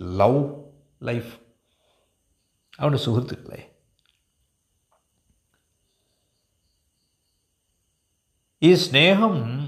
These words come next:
അതിൻ്റെ ഉള്ളിൽ തന്നെ മൂല്യവത്താണ്, അമൂല്യമാണ്. അതിന് പ്രത്യേക ഉദ്ദേശങ്ങൾ, it has no purpose. അതിന് പ്രത്യേക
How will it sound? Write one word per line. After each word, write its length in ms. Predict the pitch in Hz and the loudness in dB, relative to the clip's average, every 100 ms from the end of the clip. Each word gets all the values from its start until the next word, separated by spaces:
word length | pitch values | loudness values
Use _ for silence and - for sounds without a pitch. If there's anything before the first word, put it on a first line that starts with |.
| - - | -12 -6
അതിൻ്റെ 460 | 127 135 180 202 208 - - | 0 0 2 0 0 -2 -2
ഉള്ളിൽ 280 | 123 147 160 156 | 0 2 0 -2
തന്നെ 320 | 107 76 - - _ - - _ _ _ _ _ _ _ _ _ _ _ _ _ _ _ _ _ _ _ _ | -6 -6 -14 -20 _ -20 -20 _ _ _ _ _ _ _ _ _ _ _ _ _ _ _ _ _ _ _ _
മൂല്യവത്താണ്, 720 | 123 147 151 139 - 82 73 - _ _ _ _ _ | 0 2 2 0 -4 -10 -12 -18 _ _ _ _ _
അമൂല്യമാണ്. 640 | 123 147 139 107 90 - - - _ _ - | -6 -2 -2 -2 -4 -8 -14 -20 _ _ -2
അതിന് 200 | 143 170 | 2 2
പ്രത്യേക 400 | 156 147 165 165 | 2 2 2 2
ഉദ്ദേശങ്ങൾ, 720 | 156 147 147 190 190 95 - | 2 0 0 0 0 -4 -10
it 160 | 58 - | -14 -14
has 160 | 78 - | -14 -12
no 80 | 117 - | -14 -10
purpose. 380 | 139 147 143 - - _ _ _ _ _ | -8 -6 -10 -12 -20 _ _ _ _ _
അതിന് 240 | 147 165 165 | 2 2 2
പ്രത്യേക 300 | 160 175 190 | 0 2 2